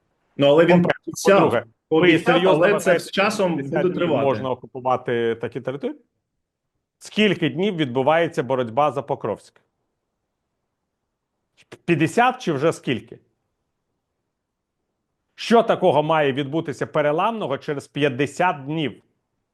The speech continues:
Speaker 2: Це дуже швидкий термін. І вже пройшло, вже скільки залишилося? Сорок п'ять? Поки що не відбулося практично нічого. Я вас переконую, що пройде ще п'ять днів, ще десять, і теж нічого не відбудеться.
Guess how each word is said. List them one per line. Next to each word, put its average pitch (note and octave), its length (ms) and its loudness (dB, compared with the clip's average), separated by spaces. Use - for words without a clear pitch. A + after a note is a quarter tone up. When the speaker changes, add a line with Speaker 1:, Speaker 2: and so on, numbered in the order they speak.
Speaker 2:
Це G3 160 2
дуже F3 340 2
швидкий F3+ 500 -2
термін. D3+ 500 -2
І D#3+ 80 -2
вже F3 200 2
пройшло, F3 420 0
вже C#3+ 140 -2
скільки D#3 300 -4
залишилося? A#2+ 480 -6
Сорок D#3+ 260 -2
п'ять? B3+ 300 -2
Поки G3+ 260 2
що G3+ 160 2
не F3+ 80 2
відбулося F3 500 0
практично F3 500 -6
нічого. F3+ 640 -2
Я F#3+ 140 2
вас F#3 120 0
переконую, G3 440 -2
що E3+ 140 -10
пройде F#3 280 -4
ще E3+ 280 -4
п'ять D#3+ 340 -4
днів, D#3 200 -12
ще G3 220 -4
десять, D3+ 460 -4
і F#3 60 -6
теж F#3 260 -4
нічого F3+ 500 -4
не F3+ 100 -4
відбудеться. F3 540 -6